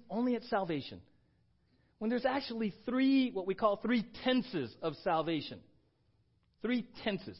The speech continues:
And grace undergirds all of it, right? There's the past tense, what we call the salvation.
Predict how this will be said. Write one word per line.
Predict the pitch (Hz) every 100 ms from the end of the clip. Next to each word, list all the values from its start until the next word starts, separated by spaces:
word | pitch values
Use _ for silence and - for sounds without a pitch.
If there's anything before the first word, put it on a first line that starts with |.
| -
And | 151
grace | 131 190 220 240 - - - _ _
undergirds | 170 180 180 156 180 165 -
all | 160 156
of | 110
it, | 92
right? | 123 156 214 - - - _ _ _ _ _ _ _ - - -
There's | 220 240
the |
past | 240 277 254
tense, | 254 170 - -
what | 180
we | 190
call | 190 196
the | 185 -
salvation. | 254 233 240 285 262 131